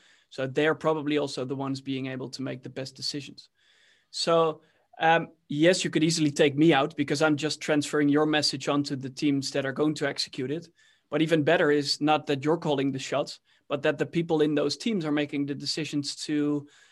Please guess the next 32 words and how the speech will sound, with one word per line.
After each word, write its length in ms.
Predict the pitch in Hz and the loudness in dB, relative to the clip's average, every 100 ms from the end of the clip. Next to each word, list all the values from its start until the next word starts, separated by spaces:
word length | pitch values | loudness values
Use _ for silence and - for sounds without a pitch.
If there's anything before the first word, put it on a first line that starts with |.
| _ - | _ -2
um, 360 | 147 151 151 | 2 2 0
deliver 400 | 151 156 170 170 | -2 2 2 0
products 400 | 165 170 170 170 | 2 4 4 0
and 80 | 151 | -2
services 480 | - 165 160 170 160 | 0 0 -2 -4 0
in 100 | 156 | 0
a 60 | |
way 240 | 156 151 165 | 4 4 2
that 200 | 160 - | 0 -2
satisfies 560 | - 151 147 147 147 | -4 -2 -2 -2 -2
their 120 | 143 135 | -4 -6
customers. 500 | 170 170 117 143 - _ _ _ _ _ _ 151 | -8 -8 -12 -16 -20 _ _ _ _ _ _ -2
And 80 | |
I 40 | 165 | 0
think 240 | 196 175 | 0 2
this 220 | 175 190 | 4 4
is 80 | 190 | 0
the 160 | 175 175 | 0 2
important 560 | 170 175 170 156 143 | 2 0 -2 -4 -6
thing 200 | 170 160 | -4 0
that 200 | 147 143 | -2 -2
we 220 | 147 143 139 | -2 0 0
are 280 | 143 139 - _ _ _ | 0 -4 -10 _ _ _
mostly 540 | 147 151 170 208 - 180 | -4 2 2 2 0 -4
forgetting 400 | 170 160 170 160 | 0 2 4 2
in 100 | 156 | 0
traditional 460 | 160 175 - 165 | -2 -2 0 0
organizations, 640 | 139 135 131 139 135 - 127 | 0 -2 -4 -6 -6 -10 -2
where 140 | 151 | 0
you 240 | 156 156 147 | 2 2 0
see 360 | - 202 202 | -4 -4 -2
that 280 | 175 156 - | 0 -2 -4